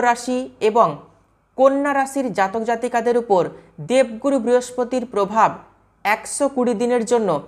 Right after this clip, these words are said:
কতটা পড়তে চলেছে, কোন কোন দিকে আপনাদেরকে বিশেষভাবে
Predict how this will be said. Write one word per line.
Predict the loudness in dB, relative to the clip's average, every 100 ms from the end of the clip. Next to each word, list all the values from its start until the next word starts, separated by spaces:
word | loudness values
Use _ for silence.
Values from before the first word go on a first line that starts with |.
| -14 _ 0
কতটা | 2 2 2 0 0
পড়তে | 0 2 0 0
চলেছে, | 0 -2 -4 -6 -10 _ _ 2
কোন | 2 2 2
কোন | 2 2
দিকে | -2 0 -2 0
আপনাদেরকে | 0 0 0 0 0 0 -4 -2
বিশেষভাবে | -6 -2 -2 0 2 2